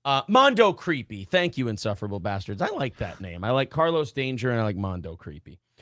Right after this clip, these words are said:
But, uh, I was saying that Mondo Creepy, I'm trying to watch Insufferable Bastards, and I got a guy doing a show, and he's just sitting there going,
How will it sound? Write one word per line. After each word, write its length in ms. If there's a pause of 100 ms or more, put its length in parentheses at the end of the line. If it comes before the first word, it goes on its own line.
(240)
But, 240
uh, 220
I 140
was 160
saying 220
that 100
Mondo 360
Creepy, 400
I'm 100
trying 280
to 80
watch 300
Insufferable 580
Bastards, 640 (340)
and 160
I 100
got 160
a 40
guy 300
doing 240
a 40
show, 420
and 80
he's 100
just 120
sitting 140
there 100
going, 180